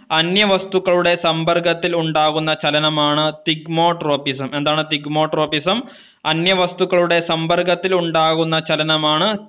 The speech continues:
തിഗ്മോട്രോപിസം. സ്പർശനങ്ങളോട് പ്രതികരിക്കാനുള്ള ചെടികളുടെ പ്രവണതയാണ് സീസ്മോനാസ്റ്റിക് ചലനങ്ങൾ. എന്താണ് സീസ്മോനാസ്റ്റിക് ചലനങ്ങൾ?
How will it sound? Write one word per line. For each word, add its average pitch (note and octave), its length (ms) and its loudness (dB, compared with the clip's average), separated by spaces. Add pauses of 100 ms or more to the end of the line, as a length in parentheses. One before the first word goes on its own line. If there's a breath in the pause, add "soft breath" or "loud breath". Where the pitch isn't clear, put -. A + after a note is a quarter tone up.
തിഗ്മോട്രോപിസം. D#3 1200 -2 (800 loud breath)
സ്പർശനങ്ങളോട് G#3+ 880 2
പ്രതികരിക്കാനുള്ള F#3+ 1000 2
ചെടികളുടെ F3 560 2
പ്രവണതയാണ് D#3+ 920 0 (380)
സീസ്മോനാസ്റ്റിക് E3+ 1400 0
ചലനങ്ങൾ. D3 520 0
എന്താണ് D#3 340 0
സീസ്മോനാസ്റ്റിക് D#3+ 760 -2
ചലനങ്ങൾ? E3 600 2